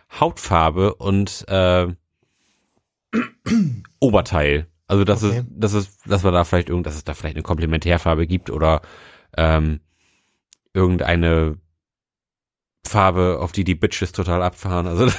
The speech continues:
Speaker 1: <laughs> aber auch, aber auch das ist, ist,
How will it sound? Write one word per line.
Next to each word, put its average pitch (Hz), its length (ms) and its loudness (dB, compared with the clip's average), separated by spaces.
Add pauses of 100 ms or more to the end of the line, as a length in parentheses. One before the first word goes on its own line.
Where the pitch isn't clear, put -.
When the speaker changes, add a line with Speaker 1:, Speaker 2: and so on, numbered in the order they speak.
(560)
Speaker 1:
<laughs> - 640 -8
aber 107 240 2
auch, 113 160 0 (220)
aber 107 220 2
auch 104 80 2
das 135 200 -2
ist, 110 120 -2
ist, 107 540 -2